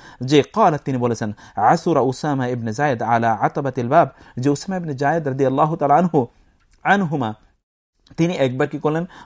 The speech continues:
ঘরের যে দরজার যে চৌকাঠ, এখানে তিনি, আহ, হোঁচট খেয়ে পড়ে গেলেন এবং সেখানে তার মাথাটি ফেটে গেল। রাসূল সাল্লাল্লাহু আলাইহি ওয়াসাল্লাম তখন বলেন, "ইয়া আয়েশা, আমিতুই আনহু দাম", হে আয়েশা, তাড়াতাড়ি তুমি তার রক্তগুলো তাড়াতাড়ি মুছে দাও এবং সেখানে ব্যান্ডেজ করে দাও, সেখানে,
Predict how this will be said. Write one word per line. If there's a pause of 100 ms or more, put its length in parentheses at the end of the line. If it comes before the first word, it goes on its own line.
ঘরের (240)
যে
দরজার
যে
চৌকাঠ,
এখানে
তিনি, (280)
আহ,
হোঁচট
খেয়ে
পড়ে
গেলেন
এবং
সেখানে (300)
তার
মাথাটি
ফেটে
গেল।
রাসূল
সাল্লাল্লাহু
আলাইহি
ওয়াসাল্লাম
তখন
বলেন,
"ইয়া
আয়েশা,
আমিতুই
আনহু
দাম", (340)
হে
আয়েশা, (280)
তাড়াতাড়ি
তুমি
তার
রক্তগুলো (240)
তাড়াতাড়ি
মুছে
দাও
এবং
সেখানে
ব্যান্ডেজ
করে
দাও,
সেখানে,